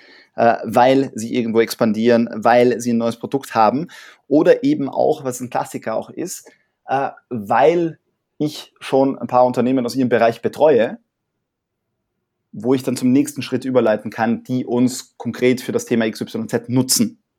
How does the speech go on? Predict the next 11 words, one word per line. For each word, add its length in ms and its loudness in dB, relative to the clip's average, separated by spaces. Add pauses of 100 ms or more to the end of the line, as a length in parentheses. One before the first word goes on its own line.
(140)
So. 180 2 (300)
Das 140 -2
heißt 200 4
einfach, 340 -4
dieses 460 -6
Weil, 300 2
was 160 -10
nach 80 -14
diesem 280 -2
Weil 280 -2
kommt, 500 -8